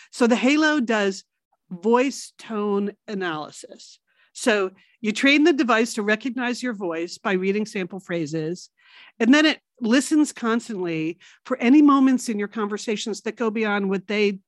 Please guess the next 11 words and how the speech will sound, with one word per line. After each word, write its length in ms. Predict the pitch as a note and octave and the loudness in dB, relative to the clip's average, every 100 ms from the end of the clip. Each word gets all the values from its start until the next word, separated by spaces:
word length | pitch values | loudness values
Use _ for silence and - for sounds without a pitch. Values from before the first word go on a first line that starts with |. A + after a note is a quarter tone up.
| _ | _
decide 420 | A#3+ - F#3+ F#3 | -12 -6 -4 -2
is 160 | F#3 F#3 | -2 -4
a 160 | F3+ F3 _ _ G#3+ | -6 -6 _ _ -2
neutral 840 | G3 G#3 A#3 - A3+ A3 G#3 G#3+ _ | 0 2 2 0 -4 -4 -4 -10 _
tone. 560 | - F#3+ D#3+ C3 G#2+ - _ _ - _ | -10 -8 -6 -10 -18 -20 _ _ -20 _
So 220 | - B3+ | 0 2
for 180 | A3+ A#3+ | 2 2
instance, 680 | A3 G#3+ - G3+ F#3+ G3 - _ _ | 0 0 -2 -2 -2 -6 -12 _ _
you 220 | G#3 A#3 | -2 0
could 200 | B3 C4 | 0 -2
get 260 | A3 B3 | 0 0